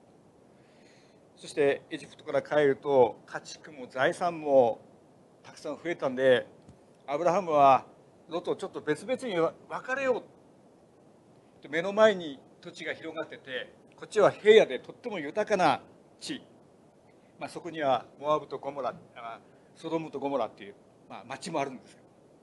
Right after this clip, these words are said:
そっちがいいかい？それともこっちの山の方の荒れ野がいいかい？どっちでも好きな方を選べ。このロトはずうずうしくもですね、平野が豊かな方がいいって選んでそっち行くんですね。ところがロトはその後、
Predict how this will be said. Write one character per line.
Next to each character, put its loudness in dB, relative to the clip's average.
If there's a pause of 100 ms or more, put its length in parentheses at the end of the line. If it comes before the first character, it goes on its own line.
(360)
そ -12
っ -16
ち -16
が -2
い -2
い -10
か -8
い？ -6 (520)
そ -14
れ -10
と -12
も -12
こ -16
っ -20
ち -14
の -12
山 -12
の -14
方 -16
の -12
荒 -12
れ -12
野 -16
が -10
い -8
い -16
か -6
い？ -8 (580)
ど -16
っ -18
ち -20
で -16
も -14
好 -18
き -16
な -8
方 -12
を -12
選 -8 (140)
べ。 -6 (640)
こ -16
の -4
ロ -4
ト -6
は 2
ず -14
う -8
ず -12
う -8
し -14
く -18
も -16
で -20
す -20
ね、 -20 (120)
平 -4
野 -4
が -10
豊 -14
か -14
な -12
方 -12
が -16
い -18
い -20
っ -20
て -20
選 -10
ん -18
で -18
そ -20
っ -20
ち -20
行 -20
く -20
ん -20
で -20
す -20
ね。 -20 (880)
と -12
こ -4
ろ -4
が 2
ロ 4
ト -2
は 8
そ -8
の 4
後、 6